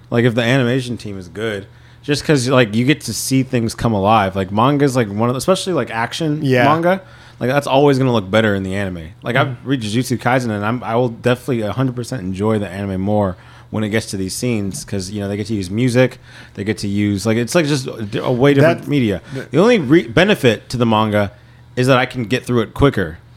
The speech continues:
Speaker 1: than I could th-, like, like, I don't even really watch One Piece, the anime, anymore, just 'cause, like, it takes too much time to get through, like, all of it. I, I'll watch it sometimes, but it's like I focus on the manga 'cause I can read chapters week to week.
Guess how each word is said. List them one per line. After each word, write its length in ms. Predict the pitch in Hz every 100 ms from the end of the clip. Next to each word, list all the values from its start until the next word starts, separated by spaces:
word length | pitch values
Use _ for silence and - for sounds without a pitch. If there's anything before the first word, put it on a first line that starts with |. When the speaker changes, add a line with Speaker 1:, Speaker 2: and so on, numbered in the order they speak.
| -
Speaker 1:
than 200 | 107 101
I 100 | 98
could 420 | - - 110 87
th-, 180 | 92 -
like, 140 | 101 107
like, 160 | 139 131
I 140 | 156
don't 180 | 233 214
even 360 | 175 180 147 - - - - -
really 300 | - 127 151
watch 360 | 131 117 117 -
One 200 | 107 117
Piece, 240 | 107 95
the 100 | -
anime, 200 | 101 98 92
anymore, 480 | 85 85 80 82 - -
just 180 | 117 -
'cause, 160 | 139
like, 320 | 127 120 - - - - - - - -
it 100 | 131
takes 260 | 170 170
too 160 | - 151
much 220 | 151 123
time 440 | - 113 123 147 160 - -
to 100 | -
get 160 | 107 110
through, 360 | - 117 143 156
like, 200 | 143 139
all 140 | 139
of 80 | 151
it. 80 | 156
I, 180 | 82 107
I'll 160 | 127 175
watch 240 | 180 156
it 80 | 110
sometimes, 600 | - 120 131 135 139 131
but 160 | 107 101
it's 120 | -
like 100 | 104 -
I 100 | 113
focus 380 | - 123 113 104
on 100 | 107
the 80 | 95
manga 300 | 98 104 85
'cause 120 | 92
I 60 | 107
can 180 | 117
read 160 | 95 101
chapters 440 | - 107 107 92 87
week 140 | 85
to 120 | -
week. 200 | 101 95